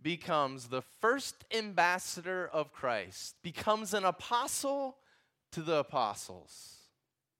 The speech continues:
the first Christian, Mary Magdalene. How would you like to have that on your resume? Do you see what Jesus is communicating here?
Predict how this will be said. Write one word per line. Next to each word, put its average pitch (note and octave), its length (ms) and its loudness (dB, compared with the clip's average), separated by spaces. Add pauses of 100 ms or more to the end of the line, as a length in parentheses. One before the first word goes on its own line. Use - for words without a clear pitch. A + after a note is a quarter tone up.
(600)
the F#3 160 6
first - 560 2
Christian, - 680 -6 (720)
Mary A2+ 300 -4
Magdalene. G#2 540 -8
How D#3+ 120 -2
would - 140 -10
you - 80 -8
like C#3 220 -2
to A2+ 100 -6
have A2+ 380 -4
that A2+ 340 -2
on A2+ 180 -6
your G#2 120 -8
resume? F#2+ 640 -10 (1040)
Do D#3 80 -6
you A#3+ 180 -2
see B3 560 -4
what G3+ 300 0
Jesus G#3 580 -6
is F#3+ 160 -6
communicating B3+ 840 -8
here? C4+ 380 -12